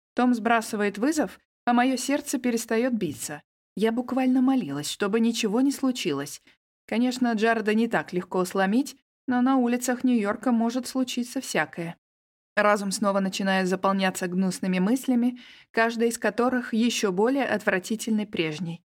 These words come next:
Я перебирала версии, начиная от той, что он подцепил какую-то девушку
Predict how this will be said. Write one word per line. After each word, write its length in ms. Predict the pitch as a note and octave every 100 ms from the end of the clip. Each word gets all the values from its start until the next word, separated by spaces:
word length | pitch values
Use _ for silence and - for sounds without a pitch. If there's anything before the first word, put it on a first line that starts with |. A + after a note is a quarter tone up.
| _ _ _ _ _
Я 160 | A3 G#3+
перебирала 560 | A3+ A3 A3 A#3 A3
версии, 420 | G#3 A3 A#3+ - A3
начиная 520 | G3+ G3+ G#3+ A3+ -
от 140 | F#3
той, 160 | A3 A3
что 180 | G#3+ G#3
он 140 | G3+
подцепил 540 | G3 G3 - G#3 G3+
какую-то 460 | F3+ F#3 F#3+ F3 F3
девушку 600 | E3 A3+ D4 C4 - B3+